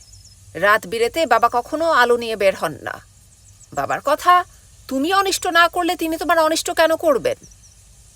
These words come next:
তিনি বলতেন, "মা মনসা, মনসার বাহন মাত্রেই দেবতা। তাকে সংশয়ের চোখে দেখলে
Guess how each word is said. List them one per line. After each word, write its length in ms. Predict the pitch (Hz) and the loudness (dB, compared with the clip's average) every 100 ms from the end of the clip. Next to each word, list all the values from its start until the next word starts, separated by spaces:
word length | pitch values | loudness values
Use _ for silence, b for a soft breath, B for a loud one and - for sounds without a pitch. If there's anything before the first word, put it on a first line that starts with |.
| - | -14
তিনি 200 | 202 208 | -10 -6
বলতেন, 520 | 214 240 - 349 392 | -2 -2 0 -2 0
"মা 200 | 214 208 | 0 0
মনসা, 420 | 185 135 123 - - - - - B B B | 0 -6 -8 -10 -12 -18 -20 -20 B B B
মনসার 380 | 233 262 262 294 | -2 0 2 0
বাহন 340 | 226 247 294 285 | 2 0 0 0
মাত্রেই 520 | 311 - - 202 269 | -2 -2 -4 -4 0
দেবতা। 520 | 175 123 - 65 - - - - - - - - - | -2 -2 -6 -8 -10 -12 -20 -20 -20 -20 -20 -20 -12
তাকে 240 | - 131 330 | -8 -4 -4
সংশয়ের 440 | 311 190 - 285 | -4 -6 0 0
চোখে 280 | - 254 320 | 2 -2 0
দেখলে 460 | 302 294 339 349 | 0 0 2 2